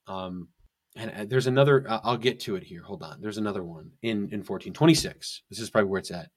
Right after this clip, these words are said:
He says, "But the helper," or the paraclete, "the Holy Spirit, whom the Father will send in my name." So "will send" has not been sent yet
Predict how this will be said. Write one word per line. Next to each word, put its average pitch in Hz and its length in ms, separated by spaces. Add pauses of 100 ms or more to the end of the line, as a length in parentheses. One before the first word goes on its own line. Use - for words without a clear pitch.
He 110 80
says, 113 180
"But 139 220
the 117 80
helper," 139 520
or 123 60
the 113 120
paraclete, 127 640
"the 104 80
Holy 147 260
Spirit, 120 540 (340)
whom 156 220
the 147 80
Father 147 320
will 135 240
send 123 360
in 107 140
my 117 220
name." 90 340
So 104 160
"will 123 220
send" 98 440
has 95 220
not 98 180
been 101 160
sent 113 560
yet 95 360